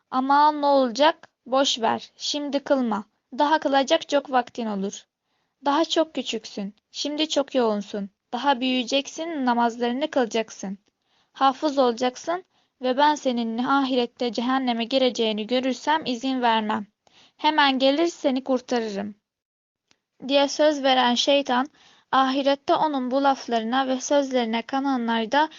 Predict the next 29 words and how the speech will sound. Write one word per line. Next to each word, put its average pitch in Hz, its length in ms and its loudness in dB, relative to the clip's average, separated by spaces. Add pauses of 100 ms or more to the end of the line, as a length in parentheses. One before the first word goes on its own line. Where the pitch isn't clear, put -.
(240)
cehennemi 262 600 0
gördüklerinde 240 960 -2 (380)
ona 285 220 0
yalvaracak 233 880 2 (460)
ve 233 140 -4
ona 277 420 2
"Hani 302 360 -2
beni 269 180 0
kurtaracaktın? 247 1000 -4 (320)
Bak 285 200 -2
cehenneme 262 560 0
götürüyorlar 240 760 0
beni, 269 220 -4
hadi 269 300 -4
kurtar." 254 500 -2
diyecektir. 196 640 -12 (500)
Şeytan 294 580 2
da 269 260 4
ona 302 320 -2
bu 285 120 -4
dünyada 240 680 0
inanan 233 480 -2 (300)
ve 247 100 -2
onun 302 300 2
sözlerine 240 640 -2
kanan 254 400 -2
insanların 233 680 -4
karşısına 240 580 -4
geçip, 247 420 -4